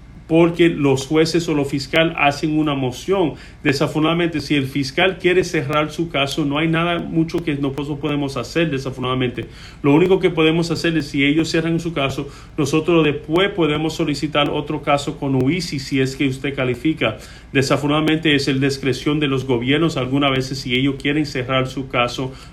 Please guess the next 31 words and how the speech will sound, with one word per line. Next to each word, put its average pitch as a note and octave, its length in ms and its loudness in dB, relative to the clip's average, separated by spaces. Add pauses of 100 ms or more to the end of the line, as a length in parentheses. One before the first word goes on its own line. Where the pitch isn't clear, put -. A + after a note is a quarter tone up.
no C3+ 160 2
tenemos C#3 460 2
ese, C3 520 0
ese, B2 400 -2
ese, A#2+ 560 -2 (320)
eh, A#2+ 320 2
remedio B2+ 480 0
para A#2+ 260 -2
poder B2 340 -2
pelearlo, A#2+ 440 0
desafortunadamente. A2+ 880 -4 (480)
Eh, A#2 300 4
so, C3 160 -4
definitivamente, D#3 840 2
la C#3 240 4
gente E3+ 280 2
que F3+ 40 -2
están F3 200 -2
aquí, E3 200 0
recuérdase, D3+ 460 -2
si - 140 -8
usted C#3 160 -6
está E3+ 160 -4
casado D#3+ 360 -2
con D#3+ 100 -2
un C#3 60 0
ciudadano D3 440 -2
residente B2 640 -2 (320)
o C3 140 2
si C3+ 200 0
usted D#3 560 2